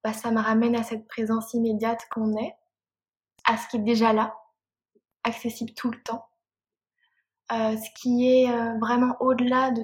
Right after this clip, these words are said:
tout état, de toute expérience, qui, la, la source de tout ce qui est perçu et expérimenté.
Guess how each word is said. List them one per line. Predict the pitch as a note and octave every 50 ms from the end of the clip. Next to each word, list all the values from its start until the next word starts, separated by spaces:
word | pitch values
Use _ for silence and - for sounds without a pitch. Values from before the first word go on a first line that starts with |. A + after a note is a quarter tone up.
| -
tout | - D4 C#4+ - -
état, | C4+ B3+ - - A#3+ A#3+ A#3+ A#3+
de | A3+ A3+ A3+ -
toute | - B3+ - B3+
expérience, | B3 - - - - A3+ A3 G#3+ A3 G#3+ A3 A3+ A3+ A3+ A3+ - - - - - - _
qui, | - A#3 A3 G#3+ G#3+ G#3+ - _ _ _ _ _ _ _ _ _ _ _ _ _ _ _ _ _ _ _ _ _ _
la, | A3 - -
la | - - -
source | - - - C4+ C4+ B3+
de | A3+ A#3
tout | A3+ A#3 - - - C#4+
ce | C4+ - -
qui | - - A#3+ A3+
est | A3 A3
perçu | A3 - A#3 A3 - - - - B3
et | A#3+
expérimenté. | A3+ A3+ - - - A3 G#3+ A3 A3 A3 G#3+ G#3+ G#3+ - - -